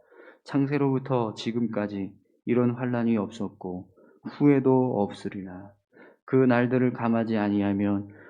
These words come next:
모든 육체가 구원을 얻지 못할 것이나, 그러나 택하신 자들을 위하여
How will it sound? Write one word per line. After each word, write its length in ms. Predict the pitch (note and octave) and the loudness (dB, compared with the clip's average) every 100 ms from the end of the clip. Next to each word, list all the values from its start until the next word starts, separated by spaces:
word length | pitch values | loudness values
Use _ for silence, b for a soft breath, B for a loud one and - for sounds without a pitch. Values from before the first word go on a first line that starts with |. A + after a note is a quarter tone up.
| B | B
모든 400 | B2 C3 C3+ C3 | 2 4 4 0
육체가 560 | B2 B2 B2 A2+ A2 A2 | -2 -4 -2 0 0 -2
구원을 420 | A#2 A2+ A2+ G#2 | 2 2 4 2
얻지 280 | G2+ G#2 G2 | -2 -6 -4
못할 420 | G#2 G#2 A2 G2+ | -4 -4 -8 -8
것이나, 480 | F#2+ - F#2 F2+ F#2 b b b b | -10 -8 -8 -8 -12 b b b b
그러나 380 | - G#2+ G#2 G#2 | -6 -2 0 -2
택하신 520 | - - D3 D3 C#3 | -4 -4 -4 0 0
자들을 440 | C3+ B2+ C3 B2+ A2 | 0 0 2 2 2
위하여 520 | G#2+ G2+ G2+ G2+ G2+ | 0 0 0 -2 -6